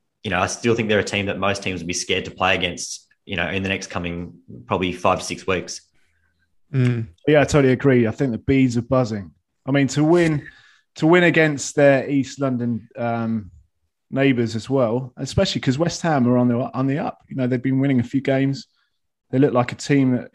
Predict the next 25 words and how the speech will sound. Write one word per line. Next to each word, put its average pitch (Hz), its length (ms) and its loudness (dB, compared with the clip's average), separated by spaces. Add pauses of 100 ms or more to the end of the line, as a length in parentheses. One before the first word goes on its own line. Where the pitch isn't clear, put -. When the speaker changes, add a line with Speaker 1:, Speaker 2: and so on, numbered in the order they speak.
(280)
Speaker 3:
and 120 340 -6
to 139 80 2
lose 151 240 4
at 90 80 -4
home 127 380 2 (300)
against, 127 500 -4 (920)
as 120 200 2
you - 40 -12
said, 131 200 2
a - 60 0
Speaker 2:
Yeah. 123 160 6
Speaker 3:
promoted, 131 540 0
newly 151 200 0
promoted 143 500 2
team 139 300 0
is, 123 220 -6
is 123 180 -10
fan-, 120 300 0
fantastic 127 720 -4
for - 100 -8
Brentford. 101 400 -10 (720)
Speaker 2:
Yeah, 127 200 2
exactly. 127 680 -4
And, 139 380 6
uh, 160 140 -2